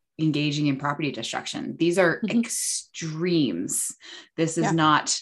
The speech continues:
Speaker 1: the typical mood swing. "I, I'm having a bad day. I yelled, I slammed my door. Within three minutes, that entire thing was over." I'm
Speaker 2: Yeah.
Speaker 1: talking kind of the other side of things.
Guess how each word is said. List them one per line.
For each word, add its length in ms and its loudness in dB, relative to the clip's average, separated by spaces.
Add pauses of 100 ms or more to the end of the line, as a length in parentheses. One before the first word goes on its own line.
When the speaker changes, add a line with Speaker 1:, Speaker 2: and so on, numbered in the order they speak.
(160)
Speaker 1:
the 80 -4
typical 520 -2
mood 300 0
swing. 540 0 (320)
"I, 240 0 (100)
I'm 200 2
having 320 0
a 40 -2
bad 240 -2
day. 640 0 (100)
I 120 0
yelled, 500 2 (500)
I 60 -4
slammed 300 0
my 120 2
door. 460 0 (140)
Within 340 0
three 180 -2
minutes, 340 -2
that 140 -2
entire 380 -2
thing 200 -4
was 120 -8
over." 420 -6 (600)
I'm 80 2
Speaker 2:
Yeah. 40 4
Speaker 1:
talking 680 0
kind 220 -2
of 120 -4
the 140 2
other 180 -4
side 260 -8
of 100 -12
things. 480 -8